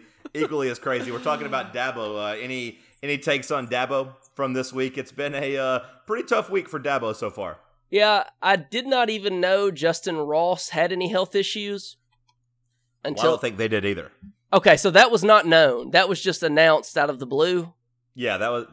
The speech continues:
Speaker 1: as far as I know, that was announced out of the b-, blue. They figured it out, and yeah, he got shut down pretty, pretty immediately.
Speaker 2: Uh, which is,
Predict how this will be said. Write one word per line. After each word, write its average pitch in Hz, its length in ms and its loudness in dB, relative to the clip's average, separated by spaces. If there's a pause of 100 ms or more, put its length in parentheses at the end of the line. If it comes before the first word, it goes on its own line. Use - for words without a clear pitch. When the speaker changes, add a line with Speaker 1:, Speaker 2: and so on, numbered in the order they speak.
Speaker 1:
as 110 120 -14
far 151 180 0
as 135 80 -2
I 139 80 0
know, 127 140 -2
that 120 140 0
was 113 120 -4
announced 113 260 -4
out 110 140 -2
of 87 100 -14
the 98 100 -14
b-, - 60 -18
blue. 107 280 -6
They 98 160 -4
figured 101 260 -10
it 95 100 -8
out, 95 440 -6
and 90 400 -12
yeah, 87 160 -10
he 92 120 -16
got 85 200 -14
shut 82 240 -16
down 85 180 -12
pretty, 85 200 -14 (180)
pretty 92 180 -12
immediately. 82 460 -16 (420)
Speaker 2:
Uh, 156 100 -2
which 208 280 2
is, 170 380 -2